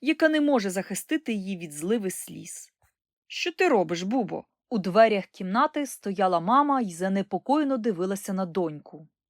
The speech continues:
Буба лежала на підлозі в чудній позі. Вона непорушно дивилася на стелю, її руки безвладно спочивали, простягнуті вздовж тулуба, а ноги були химерно вигнуті.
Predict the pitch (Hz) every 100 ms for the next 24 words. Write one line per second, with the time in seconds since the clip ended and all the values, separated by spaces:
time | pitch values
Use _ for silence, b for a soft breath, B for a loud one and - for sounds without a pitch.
0 | _ 208 403 254 214 185 247 226 190 -
1 | 170 180 285 240 220 - 165 160 196 -
2 | 156 151 - - B B B 285 339 311
3 | 254 285 302 - 196 196 226 196 180 165
4 | - - 202 190 185 B B - 160 185
5 | 196 196 165 185 165 196 196 180 - 180
6 | - 170 226 277 254 - 240 - 330 311
7 | 285 269 233 185 240 - - 220 202 165
8 | 143 143 B B B - 285 381 311 226
9 | 233 - 180 180 233 208 170 165 160 175
10 | - -